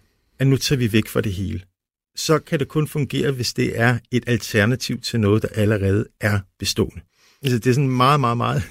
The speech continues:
<laughs> simpel, øh, forklaring på det. Og det kan jo så være på mikro-, mikroniveau, hvor vi snakker Charles Manson, som jo, øh, fik mange af sine kvindelige tilhængere fra, øh,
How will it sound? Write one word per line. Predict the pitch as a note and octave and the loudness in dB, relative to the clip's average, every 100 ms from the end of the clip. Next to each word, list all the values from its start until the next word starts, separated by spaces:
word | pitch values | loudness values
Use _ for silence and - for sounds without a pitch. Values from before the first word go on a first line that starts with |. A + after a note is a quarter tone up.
| C3+ - | -2 -2
<laughs> | B2 | -4
simpel, | - D3 - B2 - | 0 0 0 -8 -8
øh, | A2 | -10
forklaring | - G#2+ B2+ A2+ B2+ | -6 -4 -2 -2 -2
på | A#2 G#2+ | -2 -2
det. | - - - - - _ _ _ | -4 -14 -20 -20 -20 _ _ _
Og | B2+ | 0
det | D#3+ | 2
kan | E3 | 2
jo | D#3+ | 2
så | D#3+ | 2
være | D#3 | 0
på | B2+ | 0
mikro-, | A#2 D3 - D#3 - | -2 -2 -2 -4 -4
mikroniveau, | C3+ B2 C3 D#3 B2 G#2+ G#2 - - - | -4 -4 -2 -2 0 2 0 -2 -20 -2
hvor | A2+ | 0
vi | A#2 | 2
snakker | A2+ - G#2 F#2 G2 G2+ - | -2 0 0 0 -4 -10 -6
Charles | G#2 F#2+ - | -2 -2 0
Manson, | G#2 A2 - A#2 | 2 2 0 -6
som | - G#2 | -6 -2
jo, | G2 G2 F#2 - - - - _ - | 2 2 2 -6 -20 -20 -20 _ 0
øh, | G#2+ G2+ G2 G2 _ _ _ _ - | 2 4 2 0 _ _ _ _ -4
fik | B2+ B2 B2 | 2 2 4
mange | G2+ F#2+ A#2+ - - | 2 2 0 -4 -4
af | G2 F#2+ - _ _ - | -4 -4 -8 _ _ -2
sine | A#2+ G#2 | 0 2
kvindelige | - A#2 A#2+ G#2+ - | 4 2 2 -4 -8
tilhængere | - A2 G#2+ A#2 G#2+ G2+ F#2+ | 0 2 4 2 0 -2 -2
fra, | - - - G#2 F#2 F#2 F#2 | -6 -16 -4 0 2 4 4
øh, | F2+ F2+ | 2 0